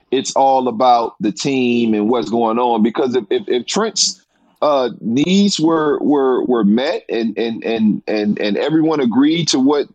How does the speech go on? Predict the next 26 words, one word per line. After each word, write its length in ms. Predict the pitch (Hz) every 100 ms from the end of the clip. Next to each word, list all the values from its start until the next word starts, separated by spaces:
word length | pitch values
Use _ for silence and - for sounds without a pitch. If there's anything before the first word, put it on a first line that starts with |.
| _ _ -
what, 160 | 117 117
whatever 360 | 123 139 160
his 200 | 156 151
demands 480 | 135 135 147 151 123
were, 420 | 117 143 190 240 _ _ _ _ _ _ _ _ _ -
I, 120 | 139 139 -
I, 140 | 160 -
I 60 | 151
think 220 | 202 202
he'd 180 | 196 160
be 180 | 202 220
here. 180 | 127 90
He'd 240 | 175 135
be 120 | 165
a 80 | 214
part 260 | - 170 147
of 140 | 131
this, 320 | 147 139 - -
this 300 | 151 143 - -
not 300 | 104 147 -
so 200 | 151 143
great 320 | 110 139 -
football 400 | 160 135 131 117
team 340 | - 135 117
right 200 | 120 110
now. 300 | 110 110 87